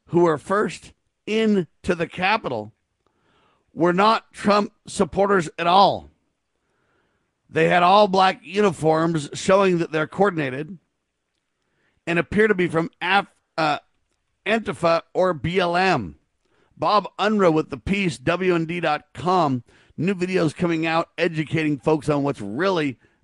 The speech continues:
going on. Sheriff, uh, we also had that video a couple of weeks ago that came out that showed that they were asking for peace. You had the leaders of the Trump people along with the police saying, "Look, let's work together and peacefully." They're gonna let us meet with them peacefully and advocate for what we want,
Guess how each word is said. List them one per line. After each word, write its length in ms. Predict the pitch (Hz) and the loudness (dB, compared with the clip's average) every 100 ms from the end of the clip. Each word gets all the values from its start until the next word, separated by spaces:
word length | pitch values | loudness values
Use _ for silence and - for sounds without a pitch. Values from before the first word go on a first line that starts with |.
| - | -8
going 320 | 135 151 143 147 | -2 0 0 0
on. 320 | 147 131 117 _ _ - | -2 -2 -6 _ _ -14
Sheriff, 440 | - 156 147 110 - 131 | -4 0 0 -4 -14 -10
uh, 160 | 135 | -8
we 120 | 143 156 | -2 0
also 220 | 165 156 | 0 0
had 140 | 156 | -2
that 160 | 147 131 | -2 -4
video 220 | 151 156 | -2 -2
a 40 | |
couple 220 | 135 165 143 | -2 -4 -4
of 60 | |
weeks 160 | 151 - | -4 -4
ago 180 | 165 160 | -2 -2
that 140 | 135 | -2
came 180 | 151 156 | -6 -4
out 220 | 151 - _ _ - | -6 -6 _ _ -12
that 100 | 117 | -10
showed 300 | - 165 165 | 0 2 2
that 80 | 143 | 0
they 100 | 143 | -4
were 160 | 135 - | -4 -6
asking 440 | 147 147 - 147 | -6 -6 -6 -8
for 120 | 123 | -6
peace. 440 | 120 151 165 120 - | -6 -6 -6 -6 -6
You 100 | 123 | -6
had 100 | 117 | -4
the 200 | 120 98 _ _ | -8 -10 _ _
leaders 400 | 107 165 165 135 | -6 -2 0 0
of 220 | 139 113 - | -2 -4 -12
the 160 | 120 135 | -10 -8
Trump 320 | - 160 - | -6 -6 -6
people 440 | 156 - 156 143 _ _ - | -8 -4 -4 -4 _ _ -8
along 340 | 135 131 156 | -6 0 2
with 120 | 147 117 | 2 -2
the 80 | |
police 400 | 117 131 156 156 | -10 -6 -4 -4
saying, 300 | - 139 135 | -4 -6 -4
"Look, 200 | 151 156 | -6 -6
let's 160 | 143 107 | -8 -8
work 200 | 151 - | -8 -8
together 280 | 147 156 147 | -8 -4 -4
and 160 | 131 | -4
peacefully." 680 | - 175 165 - 143 139 123 - _ 120 | -8 -10 -10 -10 -6 -6 -6 -10 _ -8
They're 80 | |
gonna 180 | 135 147 | -6 -4
let 160 | 147 151 | -2 -4
us 160 | 143 | -4
meet 240 | - 160 - | -6 -8 -6
with 80 | 151 | -6
them 160 | 139 | -6
peacefully 540 | 120 175 170 - 147 139 | -6 -6 -6 -8 -6 -4
and 100 | 143 | -4
advocate 540 | 156 135 - 151 - | -6 -8 -10 -10 -8
for 100 | 143 | -4
what 160 | 147 143 | -4 -4
we 100 | 143 | -4
want, 380 | 143 156 143 | -2 -2 -4